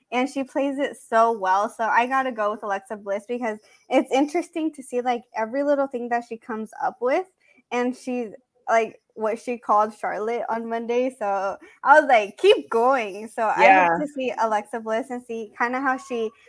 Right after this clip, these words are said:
Speaker 1: like, brings in the title with her character. And I don't know, it should be interesting. So I hope Alexa Bliss, but Charlotte never loses, so we'll see.
Speaker 2: That part. Um,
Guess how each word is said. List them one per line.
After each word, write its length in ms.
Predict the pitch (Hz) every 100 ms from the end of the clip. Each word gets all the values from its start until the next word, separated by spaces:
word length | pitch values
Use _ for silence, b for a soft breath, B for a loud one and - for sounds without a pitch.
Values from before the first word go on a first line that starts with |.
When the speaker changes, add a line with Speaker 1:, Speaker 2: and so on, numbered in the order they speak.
| _
Speaker 1:
like, 240 | 226 226 -
brings 360 | 233 254 269
in 160 | 240 233
the 120 | 226 226
title 480 | 196 196 226 269 233
with 220 | 220 226 - -
her 220 | 226 214
character. 640 | 214 196 175 220 254 262 240
And 300 | 196 185 196 _ _ _ _
I 40 | 220
don't 100 | 269
know, 120 | 269
it 120 | 226
should 180 | - 226
be 120 | 247
interesting. 480 | 233 247 226 - 170
So 80 | -
I 120 | 254
hope 260 | 285 339 349 -
Alexa 340 | 233 233 247
Bliss, 320 | 220 208 208 240 -
but 120 | 165 b b b _
Charlotte 320 | 269 277 320 285
never 300 | 285 277 262
loses, 560 | 226 220 202 208 214
so 260 | - 185 180
we'll 180 | 190 208
see. 320 | - 156 214 _ _ _ _ _ _ _ _ _ _ _ _ _ _ _ _
Speaker 2:
That 240 | - - -
part. 220 | 233 - _ B B B B -
Um, 640 | 196 208 208 208 208 208